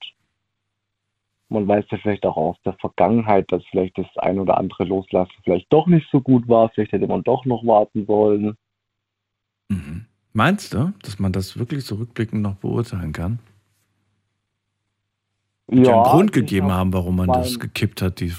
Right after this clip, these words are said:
Speaker 2: die, den Kontakt.
Speaker 1: damaligen besten, ja, ja, ich hab meinen damaligen besten Freund, glaub ich, äh, zu früh losgelassen.
Speaker 2: Und warum
Speaker 1: Und
Speaker 2: hast du ihn losgelassen? Was war der Grund damals?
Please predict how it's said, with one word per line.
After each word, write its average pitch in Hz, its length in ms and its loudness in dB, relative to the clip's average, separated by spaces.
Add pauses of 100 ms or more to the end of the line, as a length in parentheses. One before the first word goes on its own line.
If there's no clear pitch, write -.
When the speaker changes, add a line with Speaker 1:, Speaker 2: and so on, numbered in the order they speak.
Speaker 2:
die, - 160 -12
den - 0 -
Kontakt. 139 480 0
Speaker 1:
damaligen 131 360 -4
besten, 127 1160 -4
ja, 113 180 2
ja, 120 200 2
ich - 120 -12
hab 131 120 -10
meinen 104 180 -2
damaligen 104 480 0
besten 98 320 -4
Freund, 98 440 0
glaub 92 220 4
ich, - 360 -4
äh, 87 280 2 (120)
zu 95 80 -4
früh 90 220 -4
losgelassen. 87 880 -2 (2000)
Speaker 2:
Und 98 140 -6
warum 92 260 2
Speaker 1:
Und 95 80 2
Speaker 2:
hast 92 180 2
du 170 40 2
ihn 170 140 4
losgelassen? 170 560 2
Was 113 160 -2
war 110 120 2
der 101 120 2
Grund 113 280 0
damals? 147 500 0